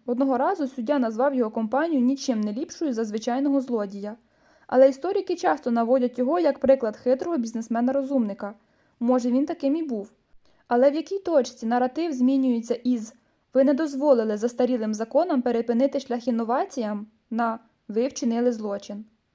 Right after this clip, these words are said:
Скільки забракло Рокфеллеру, щоб історія «Рокфеллер був генієм, учіться на його успіхах» перетворитися на «Рокфеллер був злочинцем, учіться на його поразках»? Та дуже маленького кроку.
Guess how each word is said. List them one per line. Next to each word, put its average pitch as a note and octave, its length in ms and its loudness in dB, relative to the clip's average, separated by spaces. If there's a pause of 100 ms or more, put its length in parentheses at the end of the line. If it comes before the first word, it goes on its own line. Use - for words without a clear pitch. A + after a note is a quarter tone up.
(300)
Скільки - 400 -2
забракло A#3 520 2
Рокфеллеру, C4 600 2
щоб A3+ 240 -2
історія A#3 420 4
«Рокфеллер A3 520 0
був G#3+ 140 -6
генієм, B3+ 520 -2
учіться B3+ 400 -2
на G#3 100 -4
його A3 160 -2
успіхах» C4 580 -2 (320)
перетворитися B3+ 680 0
на B3+ 260 0 (240)
«Рокфеллер A#3+ 540 2
був C4+ 180 -2
злочинцем, C4 640 -2 (120)
учіться A#3+ 420 -2
на C4 80 -2
його B3+ 200 2
поразках»? C#4+ 640 -4 (460)
Та A#3 120 -4
дуже G#3+ 260 -4
маленького C#4 480 -2
кроку. A3+ 420 -4